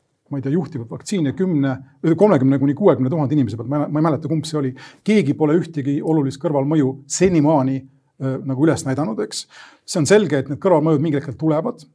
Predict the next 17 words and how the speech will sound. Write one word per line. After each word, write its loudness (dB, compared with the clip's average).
ilmselt -4
tulevad 2
ka -4
vaktsiini 0
ohvrid, -4
aga 2
kui 2
iga 0
päev 2
hukkub -6
sul, 0
ma -4
ei -12
tea, -6
ühe 2
või -4
kahe 2